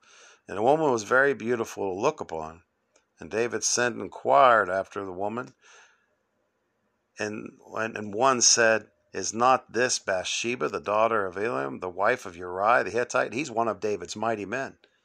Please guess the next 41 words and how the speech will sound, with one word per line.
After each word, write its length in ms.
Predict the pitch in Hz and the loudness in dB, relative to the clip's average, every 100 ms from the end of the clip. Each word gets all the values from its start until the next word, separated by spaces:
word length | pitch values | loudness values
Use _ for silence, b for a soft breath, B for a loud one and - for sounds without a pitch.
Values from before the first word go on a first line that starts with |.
| b - | b -12
the 80 | 98 | -4
one 140 | 113 | -4
that's 180 | 101 - | -4 -6
done 280 | 104 95 90 - | -4 -4 -8 -8
a 40 | |
lot 440 | 90 98 113 127 - | -4 2 4 2 0
for 260 | 110 113 | -2 -2
David 440 | 104 107 127 95 - - | 0 -4 -6 -12 -18 -14
and 120 | 90 | -10
his 100 | 82 | -8
kingdom. 480 | - 131 143 85 85 _ _ _ _ _ B B B B B | -8 -10 -10 -12 -18 _ _ _ _ _ B B B B B
And 100 | 101 | -4
David 360 | 110 147 131 113 | 4 4 4 0
sent 420 | - 147 131 - | 2 4 2 0
messengers 680 | 120 135 - 101 101 95 90 | -2 -2 -2 -6 -6 -6 -8
and 140 | 92 | -8
took 260 | - 175 - | -4 -4 -4
her, 200 | 90 85 b b b | -14 -14 b b b
and 100 | - | -6
she 140 | 131 | -6
came 320 | 117 131 131 | -4 -4 -2
unto 320 | 139 107 - 101 | -2 -4 -6 -6
him, 280 | 95 90 _ b b b - | -8 -12 _ b b b -12
and 140 | 98 | -10
he 120 | 107 | -6
lay 320 | 107 117 151 | 0 4 4
with 260 | 147 98 - | 4 0 -4
her, 260 | 82 85 _ _ _ _ _ _ | -10 -10 _ _ _ _ _ _
for 160 | - | -10
she 220 | 90 - 120 | -4 -2 0
was 160 | 104 | -2
purified 560 | - 139 139 - 92 92 | -2 0 0 0 -4 -4
of 80 | 90 | -6
her 100 | 90 | -10
uncleanness. 640 | 85 - 147 123 85 - | -10 -8 -6 -6 -8 -10
And 100 | 80 | -8
she 160 | - | -8
returned 440 | 110 98 - 120 135 | -6 -8 -2 -2 0
to 80 | 104 | -2
the 140 | 92 | 0
house. 440 | 120 123 - - | 2 2 0 -8